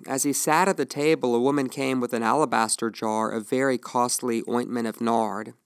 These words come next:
and she broke open the jar and poured the ointment on his head. But some were there who said to one another in anger, "Why was the ointment wasted in this way? For this ointment could have been sold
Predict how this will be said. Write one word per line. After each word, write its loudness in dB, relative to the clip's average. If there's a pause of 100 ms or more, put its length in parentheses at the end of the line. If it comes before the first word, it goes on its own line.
and -4
she 4
broke 6
open 2
the 0
jar -4
and -8
poured -2
the -6
ointment -4
on 0
his -6
head. -6 (640)
But 2
some 4
were 4
there 2
who 4
said 0
to 4
one 2
another 0
in 0
anger, -2 (240)
"Why 4
was 2
the 0
ointment -2
wasted -2
in 0
this -2
way? -2
For -4
this 2
ointment 2
could 0
have 0
been 2
sold 4